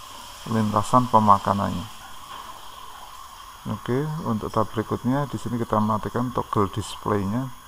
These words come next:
sehingga kita bisa fokus pada pengerjaan toolpath yang kedua. Untuk pengerjaan toolpath yang kedua, kita melakukan pemakanan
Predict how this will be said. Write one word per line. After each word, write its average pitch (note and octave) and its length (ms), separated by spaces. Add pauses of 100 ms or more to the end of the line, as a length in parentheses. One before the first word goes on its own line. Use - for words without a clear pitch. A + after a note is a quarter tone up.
sehingga A2 640
kita A2 320
bisa G#2 320
fokus A#2+ 400
pada A2+ 640
pengerjaan G#2+ 560
toolpath G2+ 400
yang G2 160
kedua. F2+ 320 (960)
Untuk A#2+ 320
pengerjaan A#2 480
toolpath G#2+ 320
yang G#2+ 160
kedua, G2+ 560 (460)
kita B2+ 340
melakukan A#2 460
pemakanan G#2+ 800